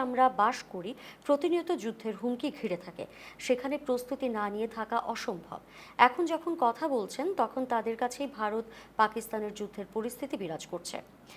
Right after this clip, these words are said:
খবরে দেখলাম, যে কোনো সময় শুরু হয়ে যাবে যুদ্ধ। এই মুহূর্তে প্রস্তুতি না নেওয়াটা আত্মঘাতী। প্রস্তুতি নিতে হলে আধাআধি প্রস্তুতির কোনো জায়গা নেই। এটা এমন এক পরিস্থিতি যে জয়ই এর একমাত্র অপশন, পরাজয় কোনো অপশন হতে পারে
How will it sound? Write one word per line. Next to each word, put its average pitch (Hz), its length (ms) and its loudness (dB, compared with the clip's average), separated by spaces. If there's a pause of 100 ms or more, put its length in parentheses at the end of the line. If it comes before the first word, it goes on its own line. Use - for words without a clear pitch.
(160)
খবরে 240 280 6 (100)
দেখলাম, 311 300 0 (340)
যে 277 160 4
কোনো 392 180 2
সময় 302 340 0
শুরু 226 260 0
হয়ে 208 180 -2 (120)
যাবে 214 180 2 (100)
যুদ্ধ। - 220 -6 (420)
এই 262 120 6
মুহূর্তে 254 280 -2 (120)
প্রস্তুতি 208 360 -6 (120)
না 208 120 0
নেওয়াটা 202 320 0 (140)
আত্মঘাতী। 190 480 -4 (220)
প্রস্তুতি 220 420 -2
নিতে 196 240 -4
হলে 220 160 0 (420)
আধাআধি 311 440 4
প্রস্তুতির 247 440 -2
কোনো 220 140 0 (100)
জায়গা 185 320 -2
নেই। 220 100 2 (160)
এটা 226 120 0 (180)
এমন 320 160 -2
এক 302 200 -6
পরিস্থিতি 233 500 -6 (400)
যে 254 100 4 (160)
জয়ই 220 280 4 (140)
এর 226 80 2 (160)
একমাত্র 202 320 -6 (120)
অপশন, - 260 -4 (320)
পরাজয় 226 460 4
কোনো 190 140 -4 (160)
অপশন 214 280 -6 (100)
হতে 226 220 0 (400)
পারে 202 200 8